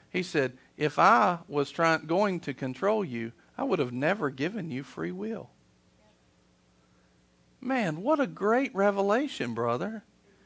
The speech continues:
And I know that you didn't come up with it. I know that God gave it to you, but man, the way God spoke that through you, how, I mean, that brought me freedom just hearing it. God's not trying to control you. He's not trying to tell you, "Do this, don't do that."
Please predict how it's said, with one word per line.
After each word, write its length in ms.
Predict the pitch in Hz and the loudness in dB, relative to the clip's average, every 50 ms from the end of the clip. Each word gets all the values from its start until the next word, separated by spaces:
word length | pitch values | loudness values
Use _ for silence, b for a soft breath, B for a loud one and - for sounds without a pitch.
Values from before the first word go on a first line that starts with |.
| b b b | b b b
And 140 | - 208 226 | 6 8 8
I 100 | 240 240 | 8 8
know 280 | 226 220 214 220 226 | 8 8 8 8 8
that 160 | 214 185 180 | 6 6 4
you 160 | 170 165 196 202 | 6 4 2 4
didn't 240 | 208 196 190 180 | 4 4 4 2
come 200 | 175 196 180 180 | 0 0 2 4
up 160 | 175 156 135 - | 2 2 2 4
with 120 | 131 139 | 6 6
it. 40 | 156 | 6
I 60 | 170 | 6
know 180 | 180 175 165 165 | 6 6 4 4
that 180 | 156 147 131 | 4 2 4
God 320 | 135 156 165 156 147 139 127 | 6 6 8 6 6 4 2
gave 280 | 143 160 190 208 196 | 2 2 2 2 0
it 120 | 185 - - | -2 -4 -2
to 100 | - 135 | -2 -2
you, 180 | 127 131 131 | 0 -2 -2
but 220 | 131 135 131 127 B B B B B B - | 0 0 0 0 B B B B B B -2
man, 240 | 185 220 220 202 | 0 2 4 4
the 80 | 185 175 | 4 4
way 220 | 170 190 226 233 | 6 6 6 6
God 320 | 214 190 208 202 202 190 185 | 6 4 6 6 6 4 4
spoke 420 | - - - 226 240 269 262 - | -2 2 6 6 6 6 4 4
that 280 | - 208 190 180 175 - | 4 6 6 6 4 0
through 220 | - 220 247 277 | -4 -2 0 0
you, 280 | 277 247 226 185 170 170 b b b b b | 0 0 0 0 -2 -4 b b b b b
how, 240 | - 254 269 277 247 - - | 2 4 4 4 2 0 0
I 80 | 185 - | 0 2
mean, 200 | 247 208 208 202 | 2 2 4 6
that 200 | 220 277 269 202 | 6 6 6 8
brought 220 | 196 196 196 180 | 8 8 8 8
me 140 | 202 240 269 | 6 2 2
freedom 500 | - - - 208 226 269 269 262 233 208 | 0 0 0 2 2 4 4 2 2 4
just 260 | 185 202 208 202 - | 2 0 0 0 -2
hearing 320 | - 240 254 294 349 320 254 | -2 0 2 2 2 2 0
it. 160 | 170 120 104 - - _ _ _ _ _ b b b b b b b b b _ | -2 -4 -8 -14 -20 _ _ _ _ _ b b b b b b b b b _
God's 320 | - 269 285 311 285 - | 4 4 4 4 4 2
not 200 | 294 277 254 240 | 2 2 2 0
trying 300 | - - 240 233 233 240 | 0 2 2 4 4 2
to 80 | 240 247 | 0 -2
control 540 | 247 - 247 240 240 - 254 254 277 320 302 | 0 0 -2 -2 0 0 2 2 2 2 0
you. 260 | 269 196 127 123 120 - b b b b | -2 -4 -8 -10 -10 -14 b b b b
He's 220 | - 302 339 285 | 4 6 6 8
not 240 | 294 285 269 254 - | 8 6 6 6 6
trying 280 | - 262 269 302 311 277 | 6 8 8 8 8 4
to 80 | 269 | 2
tell 220 | 208 - - 202 190 | 2 6 6 6 6
you, 180 | 175 151 147 | 6 4 2
"Do 280 | 139 143 165 180 170 156 | 2 2 2 2 2 2
this, 380 | 147 147 156 151 143 127 - | 2 2 2 2 0 -2 -4
don't 300 | - - 147 143 135 147 | -2 0 0 0 0 -2
do 180 | 135 135 135 127 | -4 -4 -2 0
that." 260 | 143 196 254 233 190 | 0 0 0 0 -4